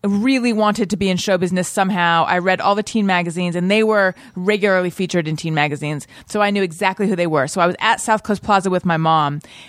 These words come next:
and I saw one of them, and I recognized her. And she came nearby, and I was, and I was like, "Excuse me," I'm like, "You're, you know, so-and-so or whatever, right?" And she said, "Yes." And I'm like, "Oh, I'm a fan." That's it. And she walked away. And my, <laughs> my mom being like, "You should ask her who her agent is." <laughs>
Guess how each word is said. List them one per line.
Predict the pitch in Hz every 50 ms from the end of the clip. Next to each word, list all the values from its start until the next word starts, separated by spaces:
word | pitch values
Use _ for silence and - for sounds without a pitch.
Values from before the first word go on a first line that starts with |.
| - -
and | 185 180 180 180 -
I | - 180
saw | 185 - - 226 196 180 175
one | 165 165 185 208 214 202
of | 185 156 143
them, | 156 135 131 127 120 123 156 - _ - - - - - -
and | 175 170 175
I | 180
recognized | 175 196 214 - 196 175 160 156 151 - -
her. | 175 151 143 143 151 - _ - _ _ _ _
And | - 190 180 175 175 170 165 160
she | - - 208
came | - 214 196 190
nearby, | 185 180 175 - 170
and | 170 165
I | 156
was, | 156 - -
and | - 165 151
I | 143
was | 135
like, | 127 -
"Excuse | - - 330 320 277
me," | 285 262 -
I'm | - - -
like, | - 226 - - -
"You're, | - 214 214 285 339 359 339 - _ _ _ _ _ - - -
you | 233
know, | 196 185
so-and-so | - - 277 294 302 320 262 - 208 160
or | 151
whatever, | 156 156 147 143 127 127 139
right?" | 151 151 170 208 -
And | - 175
she | 190
said, | - - 180 143
"Yes." | - 160 156 156 156 -
And | 160
I'm | 151 147
like, | 151 - 185
"Oh, |
I'm | 202 202 208 196 190 185
a |
fan." | - - 185 165 160 160 156 147
That's | - 156 - -
it. |
And | - 170
she | 175
walked | 170 160 -
away. | 170 165 156
And | 147
my, | 151 156 - -
<laughs> | - 247 254 - - - -
my | - 277
mom | 247 233 220 214 220 214 202
being | 202 190 180
like, | 165 151 151 - - _ _ - - - _ -
"You | 214 269
should | 254 269 247
ask | - 196 202 - -
her | 220 190
who | 180 185 185
her | 170 160 -
agent | 175 180 - 175 151 143 -
is." | - - - - - -
<laughs> | -